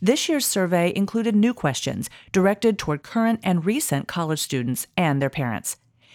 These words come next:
Here to discuss the findings of those questions and more is an occasional guest host of this podcast, Maggie Wishograd Fredman,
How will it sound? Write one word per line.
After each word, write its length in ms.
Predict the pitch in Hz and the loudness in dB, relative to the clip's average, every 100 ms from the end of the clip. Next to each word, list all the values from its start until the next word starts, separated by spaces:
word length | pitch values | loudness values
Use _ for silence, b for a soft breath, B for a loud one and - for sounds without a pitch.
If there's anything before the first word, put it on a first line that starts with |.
| b | b
Here 140 | 277 | 0
to 100 | 277 | 0
discuss 380 | 302 240 - 190 | 0 0 0 -2
the 80 | 156 | -2
findings 540 | - 139 143 175 226 | -2 0 0 0 0
of 80 | 165 | 0
those 220 | 147 170 | 0 0
questions 460 | - 190 185 220 220 - | 0 -2 0 0 0 0
and 160 | 196 | 2
more 280 | 214 123 156 - B B | 2 0 -4 -8 B B
is 180 | 220 214 | 2 4
an 80 | 226 | 2
occasional 480 | 226 247 254 262 | 0 0 2 0
guest 300 | 240 233 233 | 2 2 2
host 240 | 202 156 - | 2 2 0
of 60 | |
this 160 | 143 139 | -2 -2
podcast, 600 | - 143 - 135 - - - | -2 -4 -2 -4 -4 -6 0
Maggie 360 | 175 190 214 196 | 2 2 0 -2
Wishograd 480 | 175 185 180 170 | -2 -2 0 0
Fredman, 420 | - 143 120 120 | 0 0 0 -2